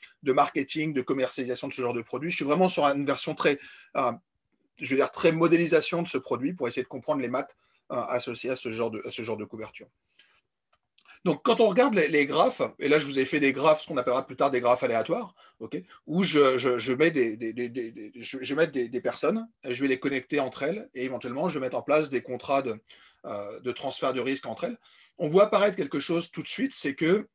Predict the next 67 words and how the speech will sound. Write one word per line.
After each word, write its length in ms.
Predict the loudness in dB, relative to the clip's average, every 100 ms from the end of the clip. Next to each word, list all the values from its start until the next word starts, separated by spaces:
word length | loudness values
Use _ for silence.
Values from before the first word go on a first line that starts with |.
| -8
euh, 400 | -4 -2 -2 -6 -10 -12 -14 -18 -20 _ 2
il 80 |
y 40 | 4
a 40 |
une 100 | 4
notion 240 | 0 -2 -4
de 60 |
centralité 540 | -4 -2 0 0 0 -2
qui 100 | -2
va 80 |
être 80 | -2
importante. 400 | -2 -8 -12 -20 _ _ _ -10
Ce 80 |
que 80 | -2
je 80 | 4
vais 60 | 4
appeler 220 | 4 2
centralité, 600 | 2 0 0 0 2 0
je 80 | 0
reviendrai, 300 | -4 -2 -2
c'est 100 | -2
pas 100 | -6
forcément 320 | -6 -8 -8
quelque 220 | -8 -8
chose 260 | -6 -6 -4
de, 180 | -8 -8 -10
de, 100 | -6
de 120 | -6
trivial 340 | -8 -4 -2
à 60 | -2
définir, 360 | -4 -8 -8 -10 _ _ _
mais 80 | -4
je 100 | 4
vais 60 | 6
l'associer 400 | 6 2 0 -2
à 20 |
ce 80 | -2
qu'on 80 | -4
appellera 280 | 0 2
les 80 | 2
degrés, 280 | 2 0 -2
c'est-à-dire 240 | -2 0
le 80 | 0
nombre 180 | 0 -2
de 80 | -2
connexions. 420 | -2 -4 -8 -14 _ -20 _
À 120 | 2
gauche, 280 | 6 6 6
on 60 | 2
a 80 | 2
quelqu'un 280 | 2 0
qui 100 | 0
est 40 | 0
connecté 300 | 0 2 4
à 80 | 4
beaucoup 300 | 0 -2 -2
de 60 |
monde 260 | 0 -2 -4 _ _ -6
et 120 | -6
qui 120 | -2
facilement 640 | 4 4 4 2 4 2
peut 180 | 2 0
couvrir 540 | 0 -4 -4 -2 -2 -4
tout 120 | -12
son 160 | -8
risque. 240 | -8 -8
À, 120 | -6